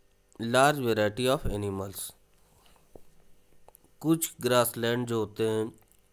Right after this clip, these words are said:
उनका इस्तेमाल हम लोग, अ, जैसे चरवाहे करते हैं या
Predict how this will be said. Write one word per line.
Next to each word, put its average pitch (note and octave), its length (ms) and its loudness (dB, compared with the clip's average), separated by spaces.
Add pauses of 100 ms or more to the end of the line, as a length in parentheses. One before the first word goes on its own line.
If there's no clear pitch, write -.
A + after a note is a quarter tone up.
(380)
उनका A#2 280 0
इस्तेमाल A2+ 480 2
हम A2 160 -2
लोग, A#2 280 -2
अ, - 40 -20 (640)
जैसे G#2 320 -2
चरवाहे G#2 560 0
करते A2+ 420 -2
हैं A#2+ 200 0
या A2+ 340 2